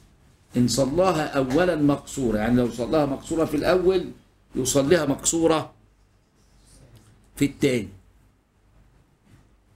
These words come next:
وصلاها ثانياً خلف من يصلي مقصورة،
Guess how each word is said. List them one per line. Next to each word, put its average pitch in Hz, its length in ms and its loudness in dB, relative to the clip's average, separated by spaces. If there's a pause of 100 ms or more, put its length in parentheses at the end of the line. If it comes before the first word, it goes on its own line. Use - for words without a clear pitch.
(1500)
وصلاها 180 880 0 (560)
ثانياً 160 460 0
خلف 185 360 -2
من 147 220 0
يصلي 151 480 -2
مقصورة، 127 640 -6